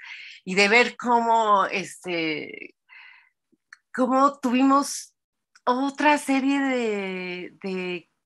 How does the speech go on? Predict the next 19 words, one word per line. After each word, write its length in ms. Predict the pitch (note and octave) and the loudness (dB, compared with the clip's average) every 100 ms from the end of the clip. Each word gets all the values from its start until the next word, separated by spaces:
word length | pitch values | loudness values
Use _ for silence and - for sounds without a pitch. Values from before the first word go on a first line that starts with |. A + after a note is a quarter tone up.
| _ | _
cosas 420 | A3+ A#3 A#3+ C4 | -2 0 0 0
educativas 960 | B3+ G3+ - E3+ - A3 A3 A3 A3 A3 | -2 -2 2 0 0 -8 0 2 2 -2
en 220 | F3+ E3 | -6 -6
nuestras 380 | E3+ E3 F3+ E3 | -6 -4 -4 -2
casas, 440 | - F#3+ G3 G3+ | 2 2 0 -6
en 80 | F#3+ | -8
nuestros 360 | E3 D#3 F3 - | -12 -12 -14 -8
hogares, 500 | F3+ F#3 F#3+ G3+ - - - - - - - _ _ _ _ _ _ - | -2 0 -2 -8 -16 -20 -20 -20 -20 -20 -20 _ _ _ _ _ _ -12
que 640 | - G#3 G3+ G3+ G3 G3 | -4 0 2 2 0 2
daban 380 | G#3 C4+ D#4+ D#4 | 6 6 6 4
chance 400 | C#4 D4 D#4+ D#4 | 4 4 4 4
a 180 | C#4 C4 | 4 4
todas 300 | C4+ C#4 C#4 | 0 -2 -2
esta, 600 | C4 - B3+ A#3+ G#3+ F#3 | -8 0 4 4 4 2
a, 100 | E3+ - - - - - - - - G3 | -2 -8 -8 -8 -8 -16 -12 -6 2 2
a 80 | F#3+ | 2
todas 220 | C4 D4 | -2 -2
estas 300 | C#4 D4 C#4+ | 0 -2 -2
cosas, 400 | B3 B3 G#3 | -6 -2 0